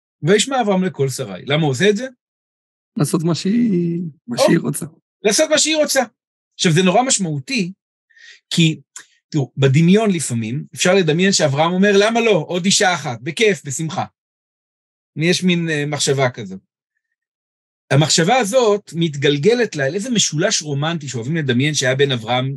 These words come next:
Speaker 1: ושרה והגר כזה. אברהם שאוהב את הגר, גם המדרש מפתח את זה במובן מסוים, עם הדיבורים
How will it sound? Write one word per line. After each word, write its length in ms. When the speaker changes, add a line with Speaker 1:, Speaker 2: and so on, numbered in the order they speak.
Speaker 1:
ושרה 420
והגר 440
כזה. 220
אברהם 680
שאוהב 840
את 120
הגר, 220
גם 180
המדרש 440
מפתח 480
את 60
זה 80
במובן 400
מסוים, 460
עם 140
הדיבורים 1040